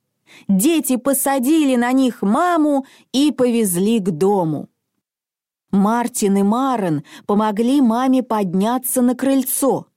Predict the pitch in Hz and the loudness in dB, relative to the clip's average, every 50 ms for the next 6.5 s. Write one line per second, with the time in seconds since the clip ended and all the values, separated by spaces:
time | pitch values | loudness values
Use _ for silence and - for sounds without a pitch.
0 | _ _ _ _ _ _ _ _ _ _ _ _ _ _ _ _ _ - 170 175 | _ _ _ _ _ _ _ _ _ _ _ _ _ _ _ _ _ -2 0 0
1 | 165 165 - 165 151 151 170 214 277 330 311 320 - - 196 185 175 190 226 262 | 0 0 0 -2 0 2 2 2 2 2 0 -2 -4 -4 0 0 0 0 0 0
2 | 269 247 254 240 - - - 180 165 - 196 196 175 202 214 202 185 165 160 - | 0 0 0 -2 -2 -4 -6 -6 -4 -2 -2 0 0 0 0 0 0 -2 -2 -4
3 | - 165 156 151 151 - - - 330 359 349 311 - - 277 277 277 269 262 - | -2 -2 -2 -2 -2 -4 -2 0 2 2 0 -2 -2 0 2 2 2 0 -2 -4
4 | - - - - _ _ _ - 220 254 277 269 - - - 190 175 - - 156 | -8 -20 -20 -20 _ _ _ -2 0 2 2 0 0 -2 -4 -6 -4 -2 -2 -2
5 | 147 - - - - - 190 214 214 208 190 170 - - 165 160 156 156 151 - | -2 -2 -6 -8 -4 -2 0 2 2 2 0 0 -2 -2 0 0 0 -2 -2 -6
6 | - _ - 160 147 143 139 131 - | -8 _ -4 -2 -2 -2 -2 -4 -6